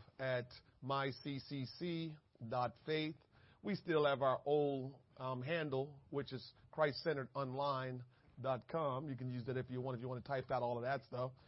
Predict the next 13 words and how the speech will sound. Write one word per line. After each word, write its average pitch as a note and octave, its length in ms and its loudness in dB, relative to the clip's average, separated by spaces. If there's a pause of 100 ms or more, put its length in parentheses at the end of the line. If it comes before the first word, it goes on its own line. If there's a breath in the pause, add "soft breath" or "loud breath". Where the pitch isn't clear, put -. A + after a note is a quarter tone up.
(220 loud breath)
right? D3+ 260 4 (320 loud breath)
And C3+ 140 0
then C#3 100 2
also C#3+ 360 4
if C3 100 0
you C#3 100 0
wanna C3 260 0 (340)
give C#3 280 4
by C3 180 6
PayPal, C#3+ 760 0 (240 soft breath)
Christ C3+ 320 0
Centered, C3 240 -2 (360)
uh, B2 340 0